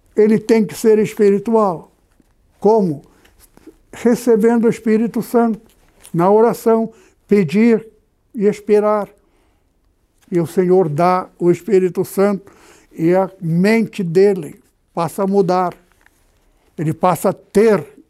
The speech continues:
a mente de Cristo, sentir como Cristo, agir como Cristo, amar como Cristo, porque o Espírito Santo de Jesus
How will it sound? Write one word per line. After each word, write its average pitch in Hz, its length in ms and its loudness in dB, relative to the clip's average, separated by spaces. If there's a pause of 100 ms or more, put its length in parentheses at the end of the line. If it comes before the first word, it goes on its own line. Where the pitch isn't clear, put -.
(300)
a 170 120 -6
mente 185 420 -2
de 175 120 0
Cristo, 185 460 -2 (880)
sentir 208 680 -2
como 185 280 -2
Cristo, 196 500 -2 (600)
agir 175 640 0
como 190 300 -2
Cristo, - 520 0 (720)
amar 220 760 0
como 180 280 -2
Cristo, 190 600 -2 (600)
porque 202 560 0 (500)
o 185 160 0
Espírito 214 800 -4
Santo 202 520 -4 (1500)
de 202 440 0
Jesus 175 800 -2